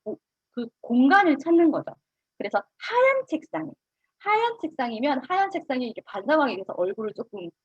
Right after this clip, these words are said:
광이 나게 해줘요. 그래서 하얀 책상으로 면접을 진행하거나 책상 위에 흰 종이를 깔아두면 좀 더 환할 수 있답니다.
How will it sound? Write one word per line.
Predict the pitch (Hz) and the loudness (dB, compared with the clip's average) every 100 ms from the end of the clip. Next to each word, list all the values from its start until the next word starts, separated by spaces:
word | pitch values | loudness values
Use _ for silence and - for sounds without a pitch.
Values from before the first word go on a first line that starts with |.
| _ | _
광이 | - 202 240 208 | -10 -4 -2 -2
나게 | 156 156 | -4 -4
해줘요. | 240 247 196 151 _ _ _ _ _ _ _ _ _ _ _ _ - | -4 -2 -2 -4 _ _ _ _ _ _ _ _ _ _ _ _ -6
그래서 | 254 226 - _ _ - | 0 0 0 _ _ -2
하얀 | 330 330 330 | 4 6 6
책상으로 | 320 - 254 240 285 381 | 2 -2 -2 0 2 2
면접을 | - 180 196 214 202 | 0 -4 -2 -2 -2
진행하거나 | 185 208 220 202 151 165 254 - _ _ _ | -8 -8 -6 -6 -6 -2 -2 -4 _ _ _
책상 | - 508 - 480 427 370 | -4 -4 0 0 0 2
위에 | 302 | 2
흰 | 311 370 | 2 0
종이를 | 370 370 285 254 | 0 0 0 0
깔아두면 | 294 294 285 226 | 0 0 -2 -6
좀 | - 170 | -8 -6
더 | 180 | -6
환할 | - - 403 440 453 427 381 | -8 -16 -10 -6 -4 -2 -4
수 | - 330 | -6 -8
있답니다. | - 202 254 311 117 | -8 -6 -4 -4 -6